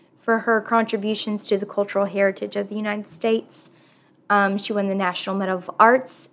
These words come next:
in two thousand three. She obviously won the Newbery Award for Dear Mister Henshaw in nineteen eighty-four. She got Newbery Honors for Ramona and Her Father in nineteen seventy-eight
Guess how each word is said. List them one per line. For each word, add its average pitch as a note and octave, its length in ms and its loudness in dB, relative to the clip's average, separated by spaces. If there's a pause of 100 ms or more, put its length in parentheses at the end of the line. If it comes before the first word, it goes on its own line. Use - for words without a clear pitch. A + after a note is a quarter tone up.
(160)
in F#3+ 460 0
two - 180 -8
thousand - 400 -6
three. D4 400 2 (340)
She - 180 -6
obviously A#3 640 4
won G3+ 360 -2
the G#3 60 -6
Newbery B3+ 420 4
Award A#3 360 2
for A3 140 -4
Dear G3+ 180 -2
Mister F#3+ 300 -10
Henshaw A3 420 -2
in G#3 80 -2
nineteen G3 380 -8
eighty-four. B3+ 540 2 (480)
She C#4 200 0
got A#3+ 160 6
Newbery A3 420 4 (100)
Honors A3 540 8
for G#3 200 0
Ramona G#3 380 0
and G#3 140 -4
Her A#3 140 -8
Father G3+ 500 0 (300)
in G#3+ 100 -2
nineteen G#3+ 340 0
seventy-eight G#3+ 580 0